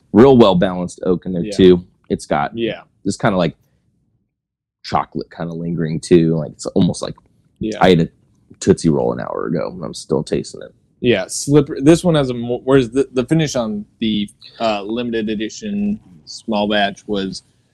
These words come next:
Speaker 2: uh, it was there, but it was dry. The finish on this is not dry. It's very slippery in, in your mouth hole. Um, yeah, just, uh,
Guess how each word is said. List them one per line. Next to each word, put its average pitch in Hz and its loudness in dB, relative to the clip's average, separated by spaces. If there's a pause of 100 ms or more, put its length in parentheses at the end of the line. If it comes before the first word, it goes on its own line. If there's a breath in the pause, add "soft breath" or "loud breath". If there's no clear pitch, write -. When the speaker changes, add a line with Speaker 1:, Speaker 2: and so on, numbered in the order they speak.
(400)
Speaker 2:
uh, 98 -4
it - -4
was 117 0
there, 117 -4
but 104 -6
it 101 -8
was 98 -12
dry. 101 -6
The 117 -2
finish 156 0
on 127 0
this 117 -6
is 104 -4
not 92 -8
dry. 95 -10
It's 101 -16
very 110 0
slippery 98 -8 (480)
in, 107 -2
in 95 -4
your 95 -4
mouth 92 -8
hole. 92 -8 (340)
Um, - -16 (1200)
yeah, 98 -6 (520)
just, - -20 (100)
uh, - -10